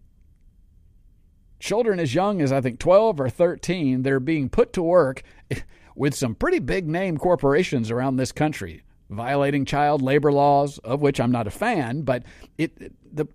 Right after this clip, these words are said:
what's not lost on me is that this is the New York Times, Democracy Now!,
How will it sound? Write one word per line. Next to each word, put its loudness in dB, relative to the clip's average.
what's -4
not -6
lost -2
on 0
me 0
is -2
that -2
this -2
is -10
the -2
New -2
York 0
Times, -4
Democracy 0
Now!, -2